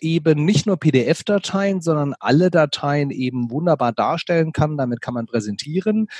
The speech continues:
Man kann damit P-D-F-Dokumente kommentieren und wenn man sie weiterleitet, kann man auch entscheiden, ob diese Änderungen beispielsweise änderbar sein sollen oder nicht.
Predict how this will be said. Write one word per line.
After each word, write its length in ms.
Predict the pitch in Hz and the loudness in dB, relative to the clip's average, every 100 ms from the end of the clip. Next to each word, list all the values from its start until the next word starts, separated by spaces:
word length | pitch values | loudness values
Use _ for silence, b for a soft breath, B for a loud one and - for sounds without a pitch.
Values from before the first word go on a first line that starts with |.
| B B | B B
Man 180 | - 147 | -2 2
kann 220 | - 180 | 2 2
damit 340 | 185 175 170 156 | 0 2 0 0
P-D-F-Dokumente 1000 | 165 151 151 202 - 190 180 160 151 143 | 0 2 2 0 -2 -2 0 -2 0 -2
kommentieren 1080 | - 208 247 220 - 196 208 202 202 196 196 | 0 0 2 0 -2 0 2 4 2 2 -2
und 160 | 147 | -2
wenn 140 | 143 151 | -2 0
man 140 | 147 | -2
sie 180 | 139 120 | -2 0
weiterleitet, 680 | 117 170 185 156 151 143 | 2 2 2 2 0 -2
kann 160 | - 147 | -6 -4
man 140 | 143 | -2
auch 140 | 127 - | -4 -6
entscheiden, 840 | 123 120 131 143 214 214 220 214 B B B B | -8 -6 -4 0 0 0 2 0 B B B B
ob 220 | 151 151 | -4 -4
diese 280 | 165 170 151 | -2 0 2
Änderungen 380 | 143 165 165 156 | 2 0 0 2
beispielsweise 880 | 139 143 - 139 - 120 127 123 - | 2 0 0 -2 0 0 2 0 -2
änderbar 500 | 170 214 185 160 156 | 2 2 2 0 -2
sein 260 | 147 143 | 0 -2
sollen 280 | 139 131 127 | -2 -2 -2
oder 220 | 117 117 | -4 -4
nicht. 400 | 120 247 - - | 0 0 -2 -12